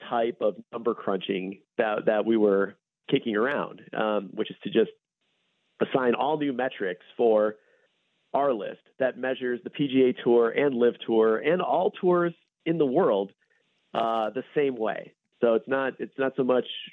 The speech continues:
we didn't necessarily go out and try to, um, put our thumb on the scale and give extra points to live, or there's, there's no bonuses for their team championships or that sort of thing. We just took a look at it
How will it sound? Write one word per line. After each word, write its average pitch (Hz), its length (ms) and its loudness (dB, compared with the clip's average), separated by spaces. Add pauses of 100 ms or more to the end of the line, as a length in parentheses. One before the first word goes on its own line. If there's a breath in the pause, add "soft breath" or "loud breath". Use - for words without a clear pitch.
we - 260 -6
didn't 123 200 2
necessarily 117 340 4
go 117 140 4
out 113 180 0
and 104 100 -8
try 110 240 -2
to, 107 200 4 (640)
um, - 500 -6 (240)
put 143 120 2
our 123 100 2
thumb 131 240 0
on 120 100 0
the 113 160 -2
scale 120 400 4
and 113 100 -2
give 120 180 2
extra 120 280 -2
points 123 340 0
to 120 60 -2
live, 117 420 4
or 107 80 4
there's, 117 220 0
there's 120 140 -4
no 120 120 2 (380)
bonuses 117 500 2
for 117 80 0
their 107 140 2 (140)
team 113 160 2 (100)
championships 107 640 2
or 107 60 2
that 110 180 0
sort 107 120 2
of 101 80 0
thing. 120 140 4
We 220 100 4
just 226 140 -2
took - 180 0
a 156 60 2
look 127 240 2
at 123 120 4
it 120 160 0